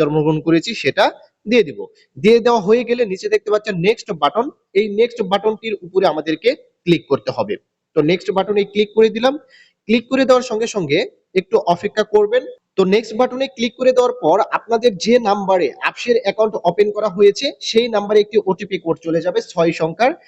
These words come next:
সেই ওটিপি কোডটিকে এখানে টাইপ করতে হবে। তো আমি ওটিপি কোডটিকে টাইপ করে দিচ্ছি। তো ওটিপি কোডটিকে টাইপ করা হয়ে গেলে নিচে দেখতে পাচ্ছেন কনফার্ম এবং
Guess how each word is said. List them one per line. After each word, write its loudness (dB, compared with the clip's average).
সেই 2
ওটিপি -2
কোডটিকে 0
এখানে -2
টাইপ -2
করতে -6
হবে। -6
তো 2
আমি 0
ওটিপি -6
কোডটিকে -4
টাইপ 0
করে 6
দিচ্ছি। -6
তো 4
ওটিপি -2
কোডটিকে 0
টাইপ 0
করা 2
হয়ে 2
গেলে 2
নিচে -2
দেখতে -12
পাচ্ছেন 0
কনফার্ম 2
এবং 0